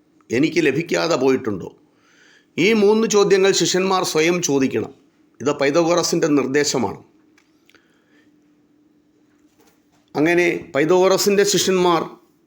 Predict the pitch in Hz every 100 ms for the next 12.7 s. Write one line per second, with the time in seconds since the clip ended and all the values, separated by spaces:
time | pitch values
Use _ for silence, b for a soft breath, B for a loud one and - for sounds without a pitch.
0 | _ _ - 143 175 208 202 196 - 202
1 | 175 170 185 196 202 196 180 170 165 151
2 | - _ - 147 165 160 175 170 160 156
3 | 160 160 147 151 151 151 160 143 139 127
4 | - - _ _ 107 123 120 127 147 156
5 | 143 117 107 95 92 - _ _ _ _
6 | _ _ _ - 127 139 151 151 156 165
7 | - _ _ _ _ - 139 175 190 190
8 | 190 202 190 190 147 175 170 170 156 147
9 | 139 131 - _ b b b b b -
10 | 117 170 180 180 175 165 - - _ _
11 | 143 143 202 190 - 180 - - - -
12 | 135 147 147 180 - 156 147